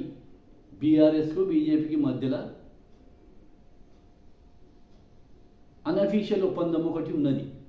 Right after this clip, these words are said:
లేదనేది మాత్రం లేదు. కాకపోతే ఏంటంటే ఒకవేళ కనుక బీఆర్ఎస్కు మూడు సీట్లు, నాలుగు సీట్లు, పది సీట్లు వచ్చినాయి అనుకోండి ఎంపీ సీట్లు, బీజేపీకి తక్కువ మెజారిటీ వచ్చింది, బీఆర్ఎస్ ఎంపీలు అవసరం పడ్డరు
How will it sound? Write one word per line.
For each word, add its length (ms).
లేదనేది 680
మాత్రం 380
లేదు. 220
కాకపోతే 680
ఏంటంటే 420
ఒకవేళ 460
కనుక 260
బీఆర్ఎస్కు 680
మూడు 240
సీట్లు, 340
నాలుగు 280
సీట్లు, 220
పది 300
సీట్లు 340
వచ్చినాయి 420
అనుకోండి 340
ఎంపీ 320
సీట్లు, 340
బీజేపీకి 760
తక్కువ 380
మెజారిటీ 500
వచ్చింది, 480
బీఆర్ఎస్ 600
ఎంపీలు 460
అవసరం 420
పడ్డరు 500